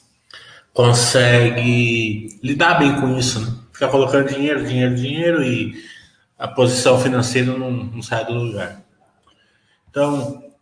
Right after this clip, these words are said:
é, essa é uma vantagem muito grande e tem tudo a ver com a filosofia Baster, de você não ligar pra cotação e sim pra, pra qualidade da empresa, né?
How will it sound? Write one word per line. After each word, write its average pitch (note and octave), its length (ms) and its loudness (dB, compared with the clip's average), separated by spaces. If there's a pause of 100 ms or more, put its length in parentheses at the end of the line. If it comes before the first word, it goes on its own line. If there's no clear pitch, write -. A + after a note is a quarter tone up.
(120)
é, A#2+ 460 0
essa C3+ 140 2
é D3 40 6
uma C#3 80 4
vantagem C#3 340 4
muito E3+ 200 4
grande E3 460 4
e B2+ 200 0
tem C3 180 0
tudo B2+ 180 -2
a C#3 40 4
ver C3+ 160 0
com C#3 80 -2
a A#2+ 60 0
filosofia A#2+ 560 -2
Baster, B2 540 -6
de - 40 -10
você A#2+ 240 -8
não A#2+ 160 -4
ligar A#2+ 300 -4
pra - 80 -8
cotação C3 640 -8
e G#2+ 40 -6
sim B2 300 -6
pra, G#2+ 300 -10 (400)
pra A2 100 -6
qualidade A#2 460 -4
da B2 60 -2
empresa, C#3 580 -2 (340)
né? B2 300 -12